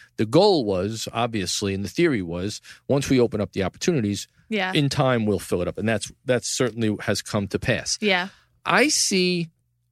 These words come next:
Speaker 1: with men all too often, especially in baseball, uh, which, which is the game that I've coached.
Speaker 2: Mm-hmm.
Speaker 1: Um, but I, I, I see this in other games as well.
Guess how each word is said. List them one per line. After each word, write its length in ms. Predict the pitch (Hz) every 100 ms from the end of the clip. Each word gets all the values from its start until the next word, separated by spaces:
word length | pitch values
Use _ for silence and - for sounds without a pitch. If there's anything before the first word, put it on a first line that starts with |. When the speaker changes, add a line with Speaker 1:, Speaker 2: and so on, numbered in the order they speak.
| _
Speaker 1:
with 240 | - 135 127
men 380 | 117 76 65 80 _ _ _ _ _ _ _ _ _ _ - _ -
all 180 | 143
too 220 | 156 185 127
often, 380 | 90 - 98 - -
especially 380 | - 139 123 151
in 60 |
baseball, 440 | 131 92 - 92 127 _ _ _ _ _ -
uh, 260 | 87 82
which, 260 | - - -
which 180 | - -
is 120 | 107
the 100 | 92
game 200 | 92 92
that 120 | 87 -
I've 200 | 101 -
coached. 340 | - 82 - _ -
Speaker 2:
Mm-hmm. 320 | 226 208 208
Speaker 1:
Um, 440 | 107 95 95 92
but 100 | 110 143
I, 80 | 131 139
I, 80 | 143
I 80 | 139
see 160 | 139 147
this 220 | 135 -
in 60 | 127
other 140 | 113
games 280 | 98 101 98
as 100 | 87
well. 200 | 80